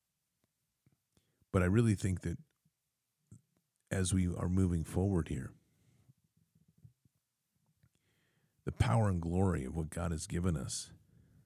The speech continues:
that power and glory of all that's around us, is only going to get greater, more beautiful, more amazing, as we're putting our eyes towards now healing those that have been wounded,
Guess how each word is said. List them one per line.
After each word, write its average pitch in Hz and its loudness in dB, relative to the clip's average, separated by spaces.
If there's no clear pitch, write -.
that - -8
power 98 0
and 90 -4
glory 82 -4
of 69 -10
all 92 -2
that's 90 0
around 82 -2
us, - -8
is 85 0
only 101 4
going 92 4
to 87 2
get 78 -4
greater, 90 -2
more 78 0
beautiful, 92 -2
more 85 2
amazing, 85 0
as 80 -2
we're 87 2
putting 104 2
our 85 -2
eyes 85 -4
towards - -6
now 85 0
healing 85 0
those 80 0
that 73 -2
have 78 -4
been 71 -4
wounded, 73 -6